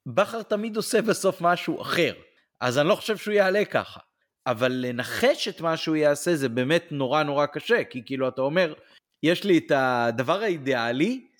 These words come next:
המאמן הולך לעשות משהו אחר." אז אם הוא הולך לעשות משהו אחר, אז לכאורה כל האופציות, אה, קיימות. אה,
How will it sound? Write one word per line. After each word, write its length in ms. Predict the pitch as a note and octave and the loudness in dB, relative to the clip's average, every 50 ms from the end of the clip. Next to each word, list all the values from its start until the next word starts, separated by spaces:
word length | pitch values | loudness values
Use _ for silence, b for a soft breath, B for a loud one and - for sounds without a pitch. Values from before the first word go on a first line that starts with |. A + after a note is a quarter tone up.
| b b b - | b b b -2
המאמן 420 | D3+ C3+ C3 C3 C#3+ F#3 A3+ A3+ | 0 0 2 2 2 2 2 2
הולך 280 | G#3 F#3 F#3+ F#3 - D#3+ | 2 4 2 2 2 2
לעשות 340 | E3 D3+ - - F3 D#3+ - | 2 2 2 2 0 0 0
משהו 340 | C#3+ C#3+ D3 C#3 - D3+ C#3+ | 0 0 0 0 0 0 0
אחר." 300 | B2+ - - B2+ A2+ F#2 E2 - _ b b b b b b b | 0 0 0 -2 -2 -2 -4 -8 _ b b b b b b b
אז 120 | G2+ B2+ | -2 0
אם 60 | F3+ | 2
הוא 120 | G#3 G#3 G#3 | 4 4 4
הולך 160 | G#3+ F3+ - | 4 4 2
לעשות 320 | G#3 G3+ - G#3+ G#3+ G3 | 0 0 0 0 -2 0
משהו 260 | G#3 G#3+ G3+ - G#3+ A3+ | 0 -2 0 0 -2 0
אחר, 260 | - A#3+ C#4 B3 F#3+ | 0 2 2 2 2
אז 240 | D#3 C3 C3+ - - _ _ | 0 -2 -6 -14 -20 _ _
לכאורה 380 | - D#3+ D3+ - F3+ F#3+ A#3+ A3 | -8 -8 -6 -2 0 0 0 2
כל 200 | - - G3 G3 | 2 4 4 6
האופציות, 640 | F#3 F3+ F3+ F3+ - - F3+ F#3 F3+ - _ - | 6 6 4 2 -2 -2 0 0 0 -2 _ 0
אה, 320 | F#3 F3 E3+ E3+ E3+ E3 E3 D#3+ - | 0 2 2 2 2 0 0 0 0
קיימות. 640 | D#3+ D#3 E3 F#3+ G#3+ B3 A3 B2 - - _ _ _ _ _ _ _ - A#2 | 2 4 4 4 4 4 2 2 0 -4 _ _ _ _ _ _ _ -6 -2
אה, 280 | A#2 A#2+ A#2+ A#2+ A#2+ | 0 0 2 2 0